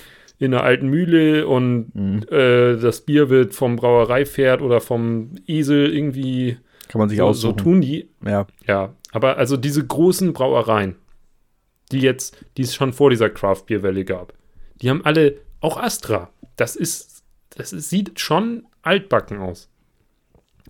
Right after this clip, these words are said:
Speaker 1: Gut,
Speaker 2: Aber
Speaker 1: Astra
Speaker 2: es
Speaker 1: ist tatsächlich noch okay, würde ich sagen. Aber also auf jeden Fall Jever. Jever ist richtig, richtig
Speaker 2: Ja.
Speaker 1: hässlich.
Speaker 2: Aber Astra,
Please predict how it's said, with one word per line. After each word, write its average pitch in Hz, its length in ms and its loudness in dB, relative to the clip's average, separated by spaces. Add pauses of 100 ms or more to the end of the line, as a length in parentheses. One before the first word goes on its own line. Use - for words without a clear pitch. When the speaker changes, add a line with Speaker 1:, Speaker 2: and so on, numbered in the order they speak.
Speaker 1:
Gut, 120 120 -4
Speaker 2:
Aber 117 180 2
Speaker 1:
Astra 120 160 4
Speaker 2:
es 110 80 -2
Speaker 1:
ist - 100 -18
tatsächlich 127 560 -2 (160)
noch 127 200 -2
okay, 165 520 -4
würde 160 160 -6
ich - 80 -10
sagen. 151 240 -10 (400)
Aber 110 240 0
also 113 160 2
auf 104 100 -2
jeden 117 180 0
Fall 107 140 0
Jever. 95 480 -4
Jever 127 280 0
ist - 240 -4
richtig, 123 360 -8
richtig 101 160 -4
Speaker 2:
Ja. 98 160 -2
Speaker 1:
hässlich. 95 360 -12 (480)
Speaker 2:
Aber 117 180 2
Astra, 135 260 0